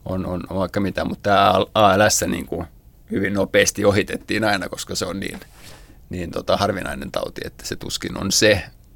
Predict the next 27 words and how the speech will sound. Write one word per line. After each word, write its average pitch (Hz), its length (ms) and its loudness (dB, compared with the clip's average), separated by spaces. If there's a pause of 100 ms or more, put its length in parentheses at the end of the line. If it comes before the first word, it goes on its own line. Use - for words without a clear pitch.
(180)
vaikka - 260 -4
se 95 120 -4
vakava 95 360 -4
on. 95 320 -4 (1400)
Mut 110 180 -2
tota, 117 380 6
joo, 143 240 6
kesä, - 320 2
kesä 120 220 0
käytiin 104 280 2
testeissä, 107 540 2
et 98 80 0
sit - 180 -4
epäiltiin 101 400 2
tietenkin 101 320 -4
syöpää 98 400 2
ja 92 40 0
tämmösiä, 101 440 -2
koska - 280 -4 (400)
syövät 104 360 2
voi 95 100 2
aiheuttaa 95 300 4
aika 92 120 -2
samanlaisia 95 540 0
oireita. - 400 -6 (880)
Ja - 80 -4
tota, - 540 -4